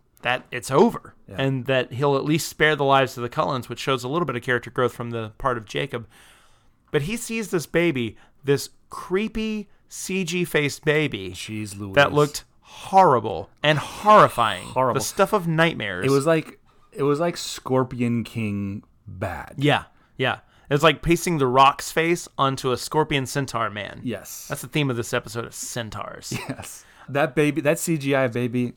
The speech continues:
Speaker 2: did not look good, my friends. I'd like to tell you why it was great, but I guess the only reason it was great is 'cause it was funny.
Speaker 1: It looked horrifying.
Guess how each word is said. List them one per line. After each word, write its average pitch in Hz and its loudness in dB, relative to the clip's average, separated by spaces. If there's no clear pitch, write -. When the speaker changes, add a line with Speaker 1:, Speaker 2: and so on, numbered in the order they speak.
Speaker 2:
did 113 -2
not 110 2
look 113 -4
good, 107 -4
my 101 -4
friends. 98 -8
I'd 120 -4
like 117 0
to 131 -2
tell 131 0
you 131 2
why 131 2
it 135 0
was 127 -4
great, 143 -2
but 123 2
I 113 2
guess 123 0
the 120 -2
only 127 2
reason 131 2
it 127 0
was 117 -2
great 127 -2
is - -10
'cause 95 -10
it 98 -8
was 98 -8
funny. 90 -14
Speaker 1:
It 151 0
looked 165 -2
horrifying. 120 0